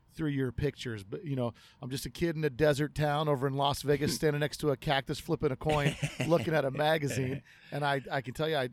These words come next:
Speaker 1: I wholeheartedly appreciate
Speaker 2: Uh,
Speaker 1: everything that you've
Speaker 2: yeah.
Speaker 1: done, all the past photographers and editors at Hot V Ws that have been involved with creating, putting to print that passion and those goals for me to one day have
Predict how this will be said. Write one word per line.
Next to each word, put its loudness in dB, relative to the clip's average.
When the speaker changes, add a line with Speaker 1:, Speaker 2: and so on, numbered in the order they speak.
Speaker 1:
I -2
wholeheartedly -2
appreciate -6
Speaker 2:
Uh, -8
Speaker 1:
everything -4
that -6
you've -6
Speaker 2:
yeah. -8
Speaker 1:
done, -2
all -4
the -4
past -4
photographers 0
and -4
editors -2
at -2
Hot -2
V -4
Ws -4
that -8
have -6
been -4
involved 0
with -4
creating, -2
putting 4
to 0
print -4
that -2
passion -2
and -6
those -4
goals 2
for -10
me -4
to 0
one -2
day 0
have -4